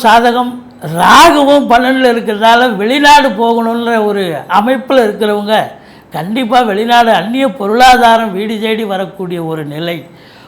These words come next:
மொத்தத்துல உங்களுக்கு குரு கேது காம்பினேஷன்,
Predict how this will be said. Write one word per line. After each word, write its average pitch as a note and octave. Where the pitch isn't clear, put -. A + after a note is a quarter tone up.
மொத்தத்துல B3
உங்களுக்கு G#3
குரு A#3+
கேது B3
காம்பினேஷன், G3